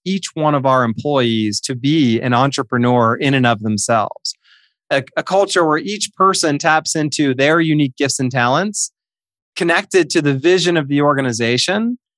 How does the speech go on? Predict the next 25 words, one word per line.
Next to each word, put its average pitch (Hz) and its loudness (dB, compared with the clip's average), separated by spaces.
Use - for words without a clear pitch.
and 170 2
then 156 2
uses 175 2
their 151 2
gifts 147 -2
and 147 -6
talents 147 0
in 131 -4
a 127 0
way 143 4
that 131 0
will 117 -4
best 165 0
advance 131 -2
the 123 -4
vision 127 0
relative 123 0
to 123 -6
what 117 2
else 117 2
they 107 -4
could 104 -12
be 101 -4
working 104 -6
on. - -10